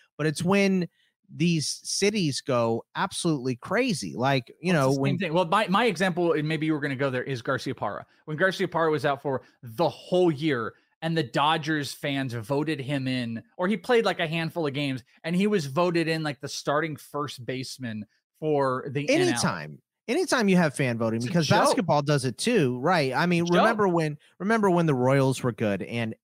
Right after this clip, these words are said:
Speaker 1: Kansas City had, like, eight starters, uh, you know, uh, i-, in the All-Star Game because of voting? It's absurd, you know, like, um,
Speaker 2: Yeah.
Speaker 1: I, I get it, like, Mike Moustakas and Eric Hosmer maybe, but should Alcides Escobar have been a starting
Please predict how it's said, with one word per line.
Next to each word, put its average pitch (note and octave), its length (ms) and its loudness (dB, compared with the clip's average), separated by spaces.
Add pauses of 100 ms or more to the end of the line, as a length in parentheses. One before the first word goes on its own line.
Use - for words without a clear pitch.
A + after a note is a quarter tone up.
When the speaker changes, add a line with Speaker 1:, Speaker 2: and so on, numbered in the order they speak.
(160)
Speaker 1:
Kansas D3+ 380 -2
City C3+ 300 2
had, A2 280 0
like, G#2+ 260 -2 (200)
eight C3 280 -6
starters, E2+ 800 -4
uh, G#2 340 2
you A2 120 2
know, F#2+ 260 0 (420)
uh, G2 300 -2
i-, G#2+ 220 -2
in B2 160 0
the A#2 100 2
All-Star A2+ 340 2
Game G#2 220 0
because G2+ 260 -2
of G#2 100 -2
voting? C3+ 320 2
It's E3 200 0
absurd, - 560 0
you C3 160 0
know, A2+ 180 2
like, A#2+ 300 2
um, A2 260 2 (540)
Speaker 2:
Yeah. B2 240 -6
Speaker 1:
I, C3 140 0 (120)
I F#3+ 60 2
get F#3+ 180 2
it, F3 80 4
like, D3 220 2
Mike D#3+ 240 2
Moustakas D#3+ 560 2
and C#3 100 0
Eric C#3+ 200 -2
Hosmer C3 460 -2
maybe, A2+ 280 -2
but A#2 280 -6
should B2 180 -6
Alcides C3+ 600 -2
Escobar B2 560 2
have B2+ 100 4
been A#2 200 0
a F#2 120 -4
starting A#2 560 0